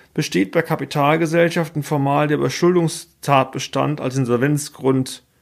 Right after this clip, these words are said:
weiterhin. Dieser kommt aber dann nicht zum Tragen, sofern das Unternehmen über eine positive Fortführungsprognose verfügt. Zwar kann diese und andere Möglichkeiten die skizzierte insolvenzrechtliche Problematik lösen,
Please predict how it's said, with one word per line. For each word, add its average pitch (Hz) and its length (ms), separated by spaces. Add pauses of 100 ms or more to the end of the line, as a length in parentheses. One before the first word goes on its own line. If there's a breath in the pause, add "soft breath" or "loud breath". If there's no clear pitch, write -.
(140)
weiterhin. 160 600 (880 soft breath)
Dieser 202 240
kommt 151 280
aber 139 120
dann 143 160
nicht 208 220
zum 127 140
Tragen, 165 540 (320 soft breath)
sofern 160 400
das 143 160
Unternehmen 143 460
über 165 120
eine 139 140
positive 165 400
Fortführungsprognose 135 1080
verfügt. - 520 (1200)
Zwar 139 320
kann 135 220
diese 180 440 (420 loud breath)
und 151 140
andere 208 320
Möglichkeiten 143 800
die 170 60
skizzierte 165 580
insolvenzrechtliche 143 920
Problematik 127 760
lösen, 120 540